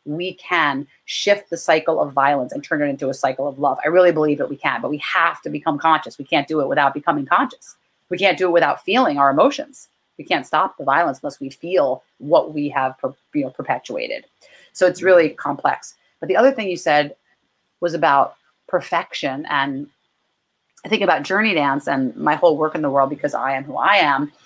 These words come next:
is that I love raw material. I don't, I don't need it to be perfected.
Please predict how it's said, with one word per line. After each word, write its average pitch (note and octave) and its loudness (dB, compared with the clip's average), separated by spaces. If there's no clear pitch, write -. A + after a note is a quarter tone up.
is E3 -2
that C#3+ 2
I D3+ 2
love D#3+ 6
raw D#3 6
material. F#3 4
I E3+ 2
don't, A3 2
I F#3+ 0
don't A#3+ 2
need B3+ 0
it C#4 0
to A3+ -4
be F3+ -6
perfected. E3 -4